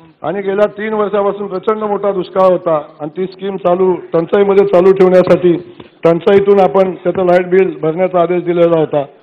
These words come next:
त्या उरमोडीच्या लाईट बिल जे टंचाईतनं भरायचं होतं, ते लाईट बिल आतापर्यंत पोहोचलं इकडं,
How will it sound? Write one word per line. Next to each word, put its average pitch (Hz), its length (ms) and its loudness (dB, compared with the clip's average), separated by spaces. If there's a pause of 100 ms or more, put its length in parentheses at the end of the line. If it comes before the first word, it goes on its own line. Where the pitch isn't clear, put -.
(320)
त्या 185 300 6 (800)
उरमोडीच्या 190 720 2 (1200)
लाईट 190 300 0
बिल 202 160 0
जे 208 80 4
टंचाईतनं 208 520 -2
भरायचं 196 340 -2
होतं, 196 140 -6
ते 196 180 -6
लाईट 185 220 -4
बिल 190 120 -4
आतापर्यंत 185 440 -4
पोहोचलं 170 380 -6
इकडं, 180 300 -2